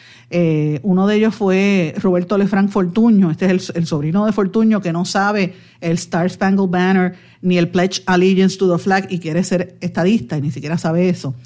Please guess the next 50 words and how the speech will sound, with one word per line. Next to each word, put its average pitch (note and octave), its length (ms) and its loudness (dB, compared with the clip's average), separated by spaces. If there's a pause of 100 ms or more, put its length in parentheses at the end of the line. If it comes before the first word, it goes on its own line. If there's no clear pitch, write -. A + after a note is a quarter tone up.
(100)
Ni E3+ 140 -2
siquiera E3 260 -4
sabe G3 220 0
cuántas F#3 440 0
franjas F3+ 480 2
tiene D#3+ 220 0
la E3 80 0
bandera D3+ 300 -2
de D#3+ 40 -4
los D#3+ 80 -4
Estados E3+ 340 -4
Unidos F#3+ 320 0 (280)
y G3+ 100 0
dice F3 220 4
que E3 80 2
va, E3+ 380 0 (320)
quiere E3 240 2
ser, F3 340 -2
asimilarse F3+ 600 2
a - 20 2
la D#3 100 0
nación E3+ 300 2
americana. F3+ 540 0
Mire, F#3 260 -2
¿cómo D#3+ 180 -6
usted G3 140 -2
se G3 120 -2
va F#3 80 0
a - 20 0
asimilar F3+ 440 2
a G3 40 2
un F3+ 80 2
sitio D#3 420 0 (360)
si E3+ 160 -6
ni E3+ 80 0
siquiera D#3+ 280 -2
sabe F3 240 -2
la, E3 260 -2
la F3 100 -4
historia F3 320 -2
de D#3+ 80 0
ese E3+ 120 -6
sitio? B2 380 -8 (140)
Es-, D#3+ 380 -6
esa G#3 180 0
es C4+ 60 2
la, C4+ 60 0
esas B3 260 0
son C#4 100 0
la, C4+ 140 -2